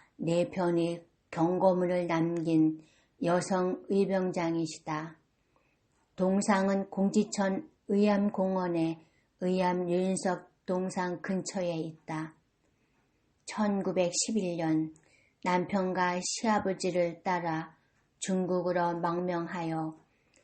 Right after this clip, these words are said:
환인현에서 농사를 지으며 군자금을 모금하면서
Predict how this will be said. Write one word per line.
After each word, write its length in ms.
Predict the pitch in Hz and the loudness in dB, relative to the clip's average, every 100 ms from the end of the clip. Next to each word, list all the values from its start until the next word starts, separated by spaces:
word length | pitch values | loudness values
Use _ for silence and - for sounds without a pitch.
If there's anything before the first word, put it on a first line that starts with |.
| _ | _
환인현에서 1160 | - 240 220 202 196 196 185 185 185 - 175 180 170 | -2 6 6 6 2 0 -2 -2 -2 -2 -2 -2 -2
농사를 600 | 180 190 190 214 190 180 | -2 -2 0 -2 -2 -6
지으며 640 | - 180 175 170 165 156 - _ _ | -4 -2 -2 -2 -2 -4 -8 _ _
군자금을 920 | - 185 185 185 185 185 180 180 175 | -4 -2 0 -2 0 0 0 0 -2
모금하면서 1080 | 175 180 185 180 196 175 165 156 165 160 | -2 -2 -4 -6 -6 -4 -2 -2 -2 -4